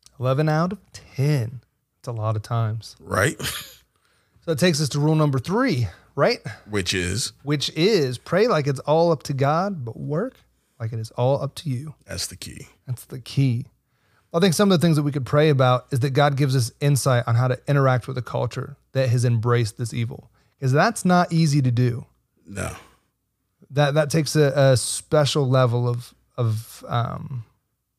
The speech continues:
Speaker 1: discernment or, or
Speaker 2: And
Speaker 1: ta-,
Speaker 2: grace.
Speaker 1: or tact and grace, absolutely.
Speaker 2: Yeah.
Speaker 1: 'Cause
Speaker 2: Both
Speaker 1: it, it
Speaker 2: those.
Speaker 1: is not easy to engage in those ideas.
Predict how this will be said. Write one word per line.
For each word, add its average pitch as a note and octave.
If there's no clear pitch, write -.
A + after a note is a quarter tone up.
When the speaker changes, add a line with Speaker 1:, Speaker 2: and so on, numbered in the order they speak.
Speaker 1:
discernment D#3+
or, C#3+
or C3+
Speaker 2:
And A#2
Speaker 1:
ta-, -
Speaker 2:
grace. G2+
Speaker 1:
or C3+
tact C3
and C#3+
grace, B2
absolutely. A2+
Speaker 2:
Yeah. D#2+
Speaker 1:
'Cause C#3+
Speaker 2:
Both D#3
Speaker 1:
it, D#3
it -
Speaker 2:
those. D3+
Speaker 1:
is B2
not C#3
easy C#3
to A#2+
engage B2
in B2+
those C3
ideas. C3